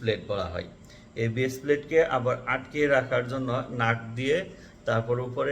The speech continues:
এটা সিল করে দেয়া হয়। তো এই সিলটা হলো তালা, ঠিক আছে? কোনো গ্রাহক যদি এইখানে এই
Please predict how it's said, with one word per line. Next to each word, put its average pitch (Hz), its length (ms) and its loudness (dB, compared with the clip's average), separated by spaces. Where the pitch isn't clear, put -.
এটা 117 140 2
সিল 135 180 -4
করে 117 240 4
দেয়া 98 220 2
হয়। 85 160 -6
তো - 100 -6
এই 120 140 2
সিলটা 139 340 2
হলো 147 220 4
তালা, 135 260 4
ঠিক 127 140 -4
আছে? 143 240 2
কোনো 123 240 -2
গ্রাহক 131 360 4
যদি 127 260 -2
এইখানে 127 480 0
এই 120 80 2